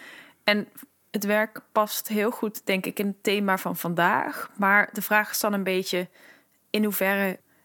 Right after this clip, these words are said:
is er te veel ironie misschien? Of te veel op de grap gespeeld? Ik weet het niet. Ik ben heel benieuwd w-, wat het wordt, kunst of matig.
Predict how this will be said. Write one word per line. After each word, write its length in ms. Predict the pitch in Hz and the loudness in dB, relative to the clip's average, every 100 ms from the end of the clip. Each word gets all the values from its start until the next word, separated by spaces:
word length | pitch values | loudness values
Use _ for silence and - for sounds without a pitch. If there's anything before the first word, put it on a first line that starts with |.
| - | -4
is 140 | 208 | 0
er 120 | 196 | 0
te 180 | - 233 | 2 2
veel 280 | 233 320 311 | 4 4 4
ironie 520 | 302 311 302 294 330 | 4 4 4 6 4
misschien? 480 | 311 - 311 320 277 | 4 2 2 4 2
Of 180 | - - | 0 2
te 320 | 262 277 269 | 2 4 2
veel 280 | 262 262 247 | 2 2 2
op 200 | - - | 0 -4
de 80 | 220 | -8
grap 300 | - - - | 0 0 0
gespeeld? 420 | 294 - 294 294 | -4 -2 0 2
Ik 80 | 254 | 4
weet 180 | 277 311 | 2 2
het 80 | 240 | 0
niet. 160 | 170 | 0
Ik 80 | 233 | 2
ben 120 | 254 | 2
heel 140 | 254 277 | 4 2
benieuwd 480 | 247 269 311 - 254 226 | 4 2 2 -2 -8 -10
w-, 100 | - 220 | -8 0
wat 140 | 240 | 2
het 120 | 254 226 | 2 2
wordt, 360 | 302 214 - | 2 2 0
kunst 260 | - 262 254 | -2 -2 0
of 120 | 262 | -2
matig. 640 | 254 269 247 - 220 - | 0 0 0 -6 -8 -10